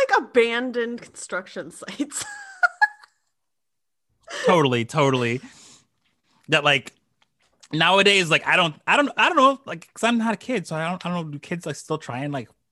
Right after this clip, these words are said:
Speaker 2: play around in abandoned construction sites? I feel like they have, like, video games where they can do that instead of, like, <laughs> doing it for real.
Speaker 1: I know, and I feel like parents are m-, more safety conscious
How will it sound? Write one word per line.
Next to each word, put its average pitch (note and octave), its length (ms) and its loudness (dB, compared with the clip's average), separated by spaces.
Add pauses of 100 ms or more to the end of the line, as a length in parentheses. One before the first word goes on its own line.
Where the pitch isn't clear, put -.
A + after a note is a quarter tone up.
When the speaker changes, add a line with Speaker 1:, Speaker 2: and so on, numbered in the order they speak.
(300)
Speaker 2:
play B2+ 220 -6
around G#2 320 -8
in F#3+ 100 -8
abandoned G3 380 -8
construction G#3 400 -10
sites? G#3 220 -10
I B2+ 80 -6
feel C#3 180 -8
like D3 100 -10
they B2 100 -8
have, A#2 320 -4
like, G#2 340 -8 (480)
video A2+ 360 -2
games G#2+ 380 -4
where G#2+ 100 -2
they G#2 120 -4
can G2 380 -8
do G#2 260 -6
that G2 280 -4
instead D3 400 0
of, D3 100 2
like, E3 220 2
<laughs> - 0 -
doing F#3 280 4
it F3+ 160 0
for F3 220 4
real. D#3+ 380 2 (880)
Speaker 1:
I D#4 120 -2
know, G4+ 200 4
and E4 100 0
I E4+ 80 -2
feel E4+ 260 -6
like D#4+ 440 -10 (240)
parents C#4+ 560 -10
are D4+ 120 -8
m-, A#3+ 380 -10
more A3 420 -8
safety A3 500 -10
conscious D#4 720 -8